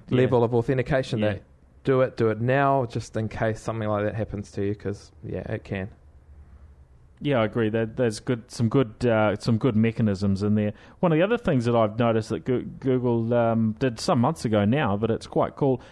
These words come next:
Speaker 1: If you log in, if you try to log in with the wrong password to a Google account, it will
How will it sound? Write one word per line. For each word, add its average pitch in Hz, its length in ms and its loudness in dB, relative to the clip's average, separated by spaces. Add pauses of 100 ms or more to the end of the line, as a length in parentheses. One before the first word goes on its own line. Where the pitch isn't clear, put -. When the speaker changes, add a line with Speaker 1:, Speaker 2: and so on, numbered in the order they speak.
(140)
Speaker 1:
If 143 220 -4
you 180 80 0
log 156 340 4
in, 147 380 2
if 135 160 0
you 143 80 4
try 151 300 2
to 156 80 4
log 117 260 4
in 117 160 2
with 113 120 2
the 110 100 2
wrong 117 260 4
password 117 640 0
to 117 160 2
a 107 60 2
Google 127 400 2
account, 107 400 -2 (280)
it 143 80 2
will 156 100 2